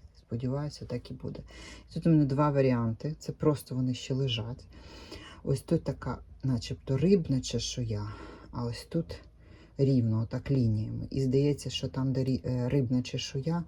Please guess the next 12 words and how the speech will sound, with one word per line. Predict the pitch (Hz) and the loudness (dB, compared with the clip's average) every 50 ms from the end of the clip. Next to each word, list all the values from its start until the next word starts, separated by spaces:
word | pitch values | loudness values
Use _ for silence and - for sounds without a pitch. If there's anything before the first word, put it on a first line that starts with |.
| - - - - - - - - - - - - | -8 -14 -20 -20 -20 -20 -20 -20 -20 -18 -8 -2
виглядає | 131 135 135 120 131 135 120 120 143 147 147 139 | 0 0 2 2 2 2 2 2 2 2 2 2
набагато | 131 127 123 120 127 120 135 127 - - | 2 2 2 2 0 -2 -2 -4 -4 -6
краще, | - - 135 139 147 143 - - 123 | -6 -4 -2 -2 -2 -4 -6 -8 -10
тому | - - 131 127 131 131 | -8 -4 -2 -2 -2 -2
що | - - - 127 | -4 -6 -8 -4
більше | 123 123 131 127 - - - 123 | -2 -2 -2 -2 -2 -6 -6 -6
ось | 123 120 - - | -6 -6 -6 -6
тут, | - 131 120 | -4 -4 -2
більш | 120 123 143 131 113 - | 0 0 0 0 -2 -4
щільна | - - - 156 139 139 135 127 | -4 0 0 2 4 4 2 2
отут | 120 - - 127 120 | 0 -2 -2 -4 -4
зашивка. | 113 127 127 - - - - - - - - - | -2 -2 -2 -2 -4 -8 -10 -12 -14 -18 -20 -20